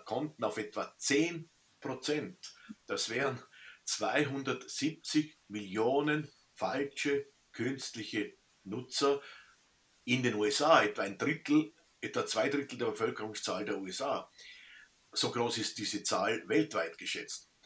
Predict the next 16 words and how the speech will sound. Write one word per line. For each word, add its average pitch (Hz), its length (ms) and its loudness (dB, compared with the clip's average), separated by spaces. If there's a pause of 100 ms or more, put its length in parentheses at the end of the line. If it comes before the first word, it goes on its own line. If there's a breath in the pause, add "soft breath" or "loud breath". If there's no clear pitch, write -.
(100)
Und - 180 -20
das 82 260 -2
kann 131 220 0
man, 151 120 -2
um 120 120 -4
auf 104 140 -4
Ihre 104 180 0
Frage 120 320 -4
nochmal 117 200 -6
zurückzukommen, 113 680 -8
durchaus 107 400 -2
als 120 180 0
Bedrohung 107 400 -2
der 104 100 -8
Demokratie 101 640 -6
verstehen. 127 580 -4